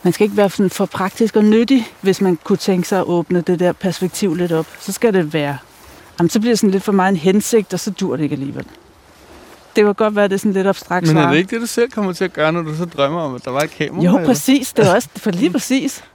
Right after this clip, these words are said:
Speaker 2: Mm.
Speaker 1: Og det, men det er også derfor, at jeg ligesom tænker, at det er også sådan noget... Øhm, ja, det er jo nem-,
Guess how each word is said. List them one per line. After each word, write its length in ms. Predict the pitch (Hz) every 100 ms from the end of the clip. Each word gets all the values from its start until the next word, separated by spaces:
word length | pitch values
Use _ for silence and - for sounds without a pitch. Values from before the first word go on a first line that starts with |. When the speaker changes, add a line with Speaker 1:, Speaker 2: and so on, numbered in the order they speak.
| -
Speaker 2:
Mm. 140 | 131
Speaker 1:
Og 200 | 160 208
det, 240 | 220 202 185
men 160 | 208
det 80 | 196
er 40 | 190
også 120 | -
derfor, 220 | 294 269
at 120 | 269 247
jeg 80 |
ligesom 280 | 233 247 277
tænker, 300 | 262 240 254
at 120 | 254
det 80 | 247
er 60 | 220
også 120 | 233
sådan 120 | 285
noget... 380 | 262 233 226 214
Øhm, 200 | 196 185 - _ _ - - - - - - - _ -
ja, 100 | 202 -
det 60 |
er 40 | 269
jo 40 | 254
nem-, 60 | 254